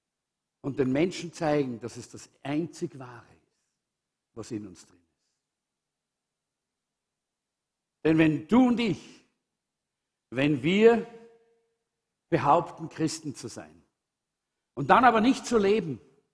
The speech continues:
und die Menschen ringsherum, und das ist sehr wichtig, dass wir das verstehen,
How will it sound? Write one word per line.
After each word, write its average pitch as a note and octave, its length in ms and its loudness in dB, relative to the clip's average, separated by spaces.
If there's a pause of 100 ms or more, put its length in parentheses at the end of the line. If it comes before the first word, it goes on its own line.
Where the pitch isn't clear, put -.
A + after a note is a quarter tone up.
(720)
und F3+ 180 0
die G#3 80 6
Menschen A#3 480 4
ringsherum, A#3 840 6 (760)
und F3+ 160 2
das F3+ 120 4
ist A#3 140 -4
sehr A3 160 4
wichtig, A3+ 340 0
dass G3+ 160 0
wir G3+ 60 -4
das F#3 160 -4
verstehen, G3 640 -2